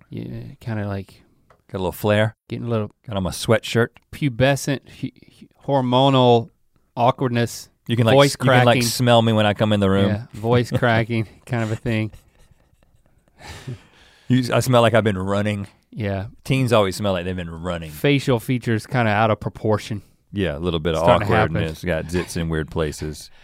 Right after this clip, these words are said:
Speaker 1: Uh, well, in one sense, my, my journey into solidarity was, is in stark contrast, maybe both of ours, to, to, to being in Fortnite. But in some ways, it's, it's,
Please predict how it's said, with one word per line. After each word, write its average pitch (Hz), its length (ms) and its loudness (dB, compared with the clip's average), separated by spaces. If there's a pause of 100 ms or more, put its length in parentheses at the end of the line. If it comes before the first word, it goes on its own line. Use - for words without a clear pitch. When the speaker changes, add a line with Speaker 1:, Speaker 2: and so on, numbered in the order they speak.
(560)
Speaker 1:
Uh, 170 520 4 (600)
well, 226 160 4
in 180 100 4
one 254 200 6
sense, 147 540 0
my, 143 560 2 (100)
my 131 220 -2
journey 143 340 0
into 120 140 0
solidarity 117 800 2
was, 107 300 -6
is 113 340 -6
in 110 140 -6
stark 113 300 0
contrast, 110 800 -6 (220)
maybe 170 140 -4
both 139 260 2
of 113 80 -6
ours, 107 260 0
to, 110 260 0 (520)
to, - 180 -8
to - 180 -8
being 113 300 -4
in 107 60 -6
Fortnite. 107 460 -8
But 117 100 -8
in 113 60 -8
some 247 280 -8
ways, 254 240 -6
it's, 123 220 -14
it's, - 320 -18